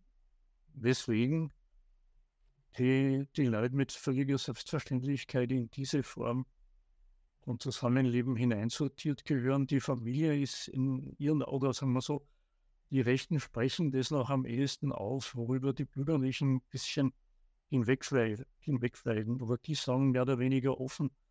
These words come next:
die Familie, das ist eine Einrichtung des Sozialstaats, wo sich die Generationen umeinander kümmern müssen, wo die lieben Kleinen, die noch nicht für sich sorgen können, die Betreuung braucht, wo das erledigt wird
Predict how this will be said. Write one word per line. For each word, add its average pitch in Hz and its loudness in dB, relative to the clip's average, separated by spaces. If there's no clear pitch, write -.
die 123 0
Familie, 139 0
das 131 0
ist 165 -2
eine 147 -2
Einrichtung 143 0
des 135 -2
Sozialstaats, 117 -4
wo 127 -6
sich 131 2
die 135 -10
Generationen 135 2
umeinander 127 2
kümmern 123 0
müssen, 123 -2
wo 127 0
die 127 4
lieben 131 2
Kleinen, 131 0
die 139 -2
noch 123 0
nicht - -4
für 143 0
sich 151 0
sorgen 139 0
können, 143 2
die 135 0
Betreuung 127 -2
braucht, - -8
wo 131 -4
das 120 2
erledigt 131 2
wird 143 0